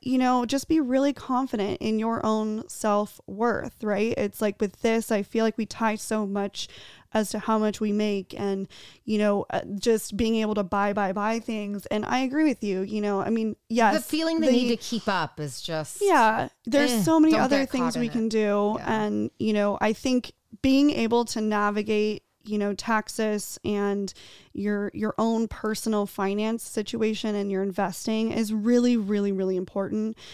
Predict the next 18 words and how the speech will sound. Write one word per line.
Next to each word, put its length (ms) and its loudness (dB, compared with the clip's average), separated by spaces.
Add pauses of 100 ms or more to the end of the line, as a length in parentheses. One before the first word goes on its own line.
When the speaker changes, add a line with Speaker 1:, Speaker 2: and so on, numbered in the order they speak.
(140)
Speaker 1:
So 180 0
taking 460 0
the 100 2
time 600 0
to 220 -4
understand 560 -4
it 240 -2
is 300 -4
really 220 -4
important, 420 -2
and 160 -2
doing 200 -2
it 40 -2
in 60 -4
your 80 -6
twenties 600 -2
is 200 -4
like, 180 -2